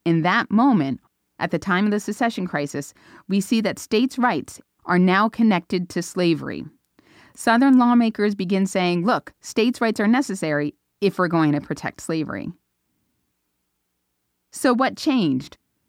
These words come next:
What changed from the Constitutional Convention in seventeen eighty-seven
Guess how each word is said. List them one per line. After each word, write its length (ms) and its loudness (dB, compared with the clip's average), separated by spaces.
What 220 0
changed 480 4
from 140 2
the 60 2
Constitutional 760 -2
Convention 500 0
in 100 0
seventeen 440 -2
eighty-seven 680 0